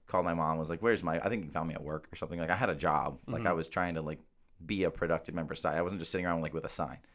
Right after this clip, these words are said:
Speaker 2: Mm-hmm.
Speaker 1: which is, like, kind of why I don't like homeless people.
Speaker 2: <laughs>
Speaker 1: 'Cause I'm like, "Go get a job." I've literally been homeless. Like, there's so many ways to go get money that asking for it is not the solution. And that's not a sustainable solution unless you're handicapped in some
Speaker 2: Mm-hmm.
Speaker 1: way. Like, if, yeah, if you have a mental illness and you've been dropped off by the foster system,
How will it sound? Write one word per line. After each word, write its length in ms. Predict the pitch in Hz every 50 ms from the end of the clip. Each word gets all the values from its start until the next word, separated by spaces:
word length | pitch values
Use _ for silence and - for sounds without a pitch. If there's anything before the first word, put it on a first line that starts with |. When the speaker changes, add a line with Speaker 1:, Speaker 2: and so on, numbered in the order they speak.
| _ _ _ - -
Speaker 2:
Mm-hmm. 180 | 120 110 104 95
Speaker 1:
which 140 | 104 -
is, 80 | 110 -
like, 140 | 107 98 -
kind 220 | - 85 90 95
of 60 | 98
why 120 | 98 95 92
I 20 |
don't 120 | 90 90 87
like 120 | 87 -
homeless 200 | 90 87 87 -
people. 240 | - 92 90 92 - - _ - _ _ -
Speaker 2:
<laughs> 400 | - 131 117 123 - - 143 -
Speaker 1:
'Cause 120 | - 120 117
I'm 100 | 123 127
like, 300 | 120 113 104 - - 110
"Go 220 | 95 113 107 104
get 160 | 101 107 98 90
a 40 | 90
job." 280 | 85 80 55 62 - - - -
I've 220 | - 107 107 92 85 - -
literally 460 | 113 123 131 123 131 135 131 131 123
been 140 | 120 117 113
homeless. 400 | 113 110 110 104 90 85 - -
Like, 240 | - 92 92 - -
there's 200 | 110 104 98 - -
so 180 | - 123 113
many 180 | 113 117 117 110
ways 260 | 98 95 98 104 98 -
to 100 | - 85
go 260 | 73 - 95 92 95
get 220 | 80 98 98 - -
money 420 | 92 90 95 101 107 117 123 127 - - _ _ _ _ _ _ _ _ -
that 120 | 92 -
asking 380 | - 90 90 87 - - 92 85
for 180 | - 85 85 85
it 60 | -
is 100 | 78 92
not 240 | 90 90 82 - -
the 60 | -
solution. 360 | - 95 95 95 - 110 98
And 160 | - 104 104
that's 200 | 101 101 - -
not 160 | 110 104 98
a 40 | 95
sustainable 540 | - - 90 - - 98 95 87 80 80 82
solution 640 | - - 85 87 98 95 - - 107 104 101 98 - - - - - - - _ _ _ -
unless 360 | 107 107 104 101 95 - -
you're 80 | 87 82
handicapped 480 | 95 90 82 69 - - 67 69 - -
in 80 | 82
some 140 | - - 80
Speaker 2:
Mm-hmm. 80 | 78 76
Speaker 1:
way. 100 | 71 78
Like, 200 | 85 85 82 92
if, 180 | 90 - - -
yeah, 160 | - 95 78 69
if 80 | 78
you 60 | 87
have 80 | 92 82
a 60 | 87
mental 280 | 90 87 85 85 85 85
illness 340 | 87 87 90 90 87 - -
and 80 | 82 82
you've 140 | 85 80
been 100 | 71 82 78
dropped 280 | 82 80 73 - -
off 180 | 82 80 - -
by 80 | 87 82
the 80 | 76 76
foster 360 | - 82 76 78 - - 82
system, 440 | - 92 90 - - 101 98 98